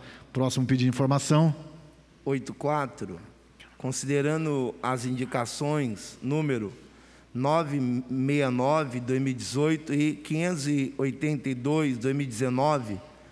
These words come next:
Speaker 2: enviado ao Executivo Municipal, as quais solicitaram a instalação de braços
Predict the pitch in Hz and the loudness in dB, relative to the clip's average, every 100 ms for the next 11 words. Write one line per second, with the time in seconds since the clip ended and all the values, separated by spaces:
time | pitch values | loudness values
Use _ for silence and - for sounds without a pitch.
0 | - - - - 127 143 139 147 165 156 | -20 -20 -20 -8 -2 0 2 4 4 2
1 | 151 131 143 147 - 151 147 139 123 131 | 0 0 -2 -2 0 0 0 0 -2 -4
2 | 113 147 143 113 - - - - - - | -2 2 2 0 -6 -18 -20 -20 -20 -20
3 | - - - - 139 143 - 185 190 190 | -20 -20 -20 -6 -2 -2 0 0 2 2
4 | 185 180 160 131 165 175 175 165 165 156 | 0 0 -2 0 2 2 2 0 2 2
5 | 151 143 165 175 160 139 135 147 156 143 | 2 0 -2 0 0 0 2 4 4 2
6 | - 113 101 - | -2 -6 -8 -10